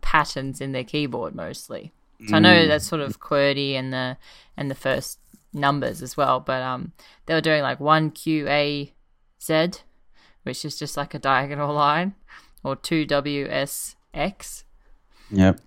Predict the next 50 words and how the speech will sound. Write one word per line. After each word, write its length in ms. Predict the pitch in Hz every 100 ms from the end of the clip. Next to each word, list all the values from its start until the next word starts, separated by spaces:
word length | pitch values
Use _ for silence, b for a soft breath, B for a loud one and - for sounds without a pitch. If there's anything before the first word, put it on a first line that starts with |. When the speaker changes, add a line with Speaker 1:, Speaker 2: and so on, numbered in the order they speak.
| -
Speaker 1:
Um, 180 | 147 139
so 140 | -
they're 140 | 147 147
just, 240 | 139 - -
they're 100 | 165
just 220 | 147 -
lines 320 | 139 143 143
on 100 | 127
a 60 | 131
keyboard, 480 | - 139 120 104 -
so 100 | -
you 60 |
can 140 | 170 131
just 140 | 127
go 160 | - - - - -
<laughs> 300 | - 214 -
straight 280 | - 151
in. 200 | 127 123 - - _ _ _ - - - B B -
Speaker 2:
You 80 |
know 100 | 147
what's 160 | 208 -
interesting 440 | 147 139 117 127 113
though, 160 | 104
Kate? 340 | 92 101 127 127
I 60 |
think 260 | 113 131 - -
especially 420 | 110 - 120 113 123
the 100 | 110
last 260 | 101 110
couple 240 | - 113 113
of 60 |
years, 340 | 101 110 101 98
what's 240 | 98 95
been 280 | - 101 98
more 240 | 98 110
of 80 | 131
a 60 | 113
bigger 260 | 104 98
problem 460 | 95 98 101 123 101
than, 260 | 95 92 -
than 220 | 87 87 92
people's 480 | - 98 - 101
own 180 | 98 95
accounts 400 | 92 - 95 95
getting 240 | - 92 90
compromised, 680 | - 90 - 92 90 90
well, 140 | 139 151
not 200 | 160 117
more, 300 | 110 101 95
but 160 | 110